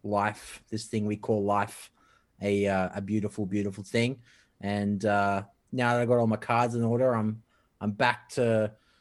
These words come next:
getting, you know, back in the scene and see, seeing what's happening. And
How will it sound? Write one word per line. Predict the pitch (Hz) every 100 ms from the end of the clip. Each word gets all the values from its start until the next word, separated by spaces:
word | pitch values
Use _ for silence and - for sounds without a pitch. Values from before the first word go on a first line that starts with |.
| _ _ -
getting, | 127 123 117 113 110 110 _ _ -
you |
know, | 117 120
back | 117 113 113
in | 123
the | 117
scene | - 123 127
and | 117 110 107 107 _ -
see, | - 127
seeing | 107 143 127
what's | 120 113
happening. | 135 127 139 135 131
And | 113 110